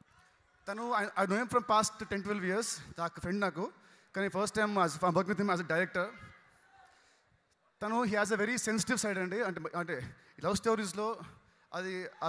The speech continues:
sensibility and sensitivity ఉండాలి. He has this both. And, uh, ఈ సినిమాని తను చాలా బాగా తీశాడు. కానీ తను only తీసేది only love stories ఎందుకని అర్థం కావట్లేదు.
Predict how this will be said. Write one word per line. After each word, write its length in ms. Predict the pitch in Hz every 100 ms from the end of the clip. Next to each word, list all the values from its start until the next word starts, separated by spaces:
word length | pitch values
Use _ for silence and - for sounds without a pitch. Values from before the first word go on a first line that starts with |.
| 175
sensibility 480 | 196 220 208 202 214
and 80 | 180 180
sensitivity 260 | 185 185 180
ఉండాలి. 260 | 170 156 190 - - _ _ _ 147
He 40 | 175
has 100 | 208
this 120 | 214 160 180
both. 200 | 214 - - _ 165
And, 180 | 180 180 170
uh, 100 | 165 147 - _ _ -
ఈ 40 | 185
సినిమాని 240 | 208 220 214
తను 120 | 196
చాలా 100 | 185 208
బాగా 100 | 190
తీశాడు. 280 | 175 175 165 202 - - - _ _ _ _ _ _ _ -
కానీ 180 | 214 240 240 208
తను 160 | 233 220
only 140 | 233 262
తీసేది 240 | 240 254 240
only 140 | 233 226
love 100 | 202 -
stories 260 | 233 202 208
ఎందుకని 200 | 202 202
అర్థం 160 | 175 190
కావట్లేదు. 340 | 185 175 156